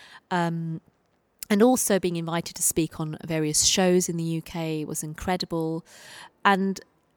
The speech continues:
just for me as an inspirational speaker in two thousand three, that's when my journey started, on really storytelling and, and speaking about,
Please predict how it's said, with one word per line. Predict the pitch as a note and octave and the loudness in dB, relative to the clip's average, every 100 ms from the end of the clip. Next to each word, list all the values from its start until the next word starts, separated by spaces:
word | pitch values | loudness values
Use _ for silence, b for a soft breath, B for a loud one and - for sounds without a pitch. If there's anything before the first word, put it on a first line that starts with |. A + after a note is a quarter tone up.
| _ - | _ -2
just | C#4 - | 0 2
for | A#3 | 2
me | G3+ G#3 G#3+ - | 4 4 4 2
as | F#3 | 0
an | F3+ | -2
inspirational | - F#3+ - - F3+ - E3+ | 0 0 0 0 -2 -2 -4
speaker | - - E3 F3 | -4 -2 -2 -4
in | |
two | E3 E3+ | -6 -6
thousand | E3+ E3 E3+ | -4 -4 -4
three, | - E3 | -2 -2
that's | F#3 F3+ - | -2 -2 -2
when | F#3 E3+ | -2 -2
my | E3 | -4
journey | D#3+ D#3+ D#3 D3+ | -4 -4 -4 -8
started, | - D3+ D3 D3 - C#3 - - B B B B - | -10 -10 -10 -12 -12 -14 -10 -12 B B B B -6
on | E3+ | 2
really | F#3+ G3 | 4 4
storytelling | G3 - F3+ E3+ E3 E3+ D3+ C#3+ D3 | 2 0 0 0 -2 -8 -8 -8 -8
and, | D#3 E3 - | -10 -10 -10
and | E3 | -10
speaking | D#3+ - - G3 - F#3+ E3+ | -4 -6 -2 -4 -4 -6 -6
about, | D#3+ D#3 D3+ - _ - | -4 -6 -8 -10 _ -16